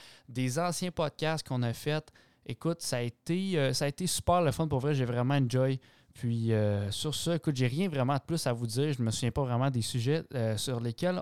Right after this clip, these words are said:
on, on a parlé. Donc, euh, je vous souhaite un excellent épisode. J'espère que vous allez enjoy autant. Bon un an à tout le monde qui nous écoute, euh, régulièrement.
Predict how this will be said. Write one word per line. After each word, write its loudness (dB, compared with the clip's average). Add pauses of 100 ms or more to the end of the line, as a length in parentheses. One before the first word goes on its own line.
on, 0 (100)
on 0
a 0
parlé. 0 (420)
Donc, 0
euh, 2
je -2
vous 0
souhaite -2
un 0
excellent -6
épisode. -6 (400)
J'espère 0
que -4
vous 0
allez 2
enjoy 2
autant. 0 (300)
Bon 4
un 2
an 0
à -2
tout -4
le 2
monde 2 (340)
qui -4
nous 0
écoute, -6
euh, -2 (100)
régulièrement. 0